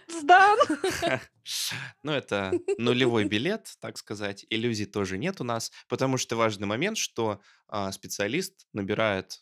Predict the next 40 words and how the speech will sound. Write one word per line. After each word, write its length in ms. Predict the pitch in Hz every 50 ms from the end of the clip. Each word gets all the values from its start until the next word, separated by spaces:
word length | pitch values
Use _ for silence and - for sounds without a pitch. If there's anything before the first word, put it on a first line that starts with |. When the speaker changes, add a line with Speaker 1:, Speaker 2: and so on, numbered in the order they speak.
| _
Speaker 2:
как 140 | - 104 95
бы, 120 | 95 101 98
и, 20 |
в 60 | 98
принципе, 360 | - 117 104 98 - - -
ведёт 280 | 101 98 104 98 - -
пациентов 600 | - - - 107 131 165 180 165 135 117 - - - -
и 100 | 101 95
выбирает 380 | 95 90 95 95 95 90 - -
тактику, 540 | 131 151 - - - - _ - 95 98 _ _ _ _ _ _ _ -
в 60 | -
основном 480 | 135 131 - 131 117 117 123 147 151 135
исходя 300 | - - - 113 110 120
из 100 | 113 -
своего 160 | - 110 104
клинического 460 | - - 110 107 - - - - 120 143
опыта, 340 | 156 - 151 - 131 120
потому 360 | 113 - 107 - 110 110 110 110
что 280 | - - - 107 98 95
важно 360 | 101 110 117 101 98 95 82
понимать, 320 | - 98 95 95 110 143
что 180 | - - - 104
это 160 | 98 - 104
индивидуальная, 840 | - - 113 110 107 107 101 95 98 98 98 110 120 120 110 101 98
как 160 | - 98 95 - -
всегда, 340 | - - 95 95 101 110
индивидуальная 460 | 107 110 98 92 92 95 98 98 98 98
история. 380 | - - 98 92 - - - _ _ - - - - -
И 40 | 107
в 40 | 117
этом 160 | - 117 110
смысле, 520 | - - 147 170 165 - 131 123 113 107 _ - - _ _ -
ну, 240 | - 127 113 98 -
медицинская 540 | - 110 110 110 - 123 117 - - - 107
наука 300 | 110 110 107 - - 104
не 160 | 101 107 104
там, 320 | 95 - 117 135 160 170 165 -
чтобы 300 | - - - 107 95 98
собирать 460 | - - 101 98 104 104 101 98 95
данные 500 | 107 104 101 98 92 90 90 87 87